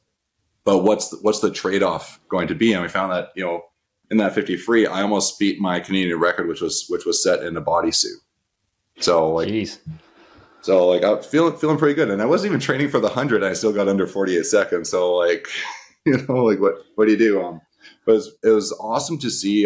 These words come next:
Speaker 1: Cam, uh, McAvoy, though, do that, 'cause it was maybe six or eight months ago. We, he, or he and I had a, a call. So he, he was, came to me to ask me, um, a bunch of my advice of, like,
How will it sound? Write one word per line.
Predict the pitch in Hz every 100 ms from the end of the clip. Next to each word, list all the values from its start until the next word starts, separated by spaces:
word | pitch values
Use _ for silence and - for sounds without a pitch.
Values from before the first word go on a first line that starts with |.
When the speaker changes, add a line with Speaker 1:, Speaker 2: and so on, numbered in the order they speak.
| -
Speaker 1:
Cam, | 107 98 92 90 -
uh, | 90
McAvoy, | 90 87 90 87 85
though, | 82 82 82 -
do | 98 101
that, | 90 82
'cause | 92 87
it | 80 _ _
was | 85 85
maybe | 92 90 90 87 82
six | - - 101 101 -
or | 95 90 87 -
eight | 92 76
months | 87 90 95
ago. | 95 82 80 78 - _ _ _ _ 92
We, | 95 95
he, | - 104 95 87
or | 107
he | 104
and | 92
I | 87
had | 92 82
a, | 82
a | 80 - -
call. | 92 76 - _ _ -
So | 87
he, | 85 90
he | 92
was, | 92 - - _ -
came | 101
to | 85
me | 87 85
to | -
ask | 85 85 -
me, | 85 82 80
um, | 78 80 78
a | - -
bunch | 87
of | 87
my | 80
advice | 78 82 82 87
of, | 78
like, | 80